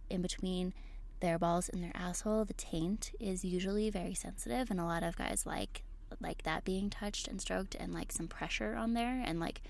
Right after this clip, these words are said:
work it kinda like, <laughs> it sounds weird, but work it kinda like you would a clit, okay? And then, and then maybe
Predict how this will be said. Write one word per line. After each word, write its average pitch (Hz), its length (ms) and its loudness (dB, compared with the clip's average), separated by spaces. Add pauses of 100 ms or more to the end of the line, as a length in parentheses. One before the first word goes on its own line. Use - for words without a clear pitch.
(280)
work 190 200 4
it - 100 4
kinda 180 260 0
like, 202 360 4
<laughs> - 0 -
it - 720 0
sounds 185 240 2
weird, 165 200 2
but - 140 -2
work 180 180 0
it 170 120 -2
kinda 165 180 -2
like 175 200 -2
you - 60 -2
would - 100 0
a - 40 -2
clit, - 320 -2
okay? 180 240 -2 (480)
And 196 200 8
then, 196 360 10
and 185 220 2
then 190 380 4 (220)
maybe 190 640 8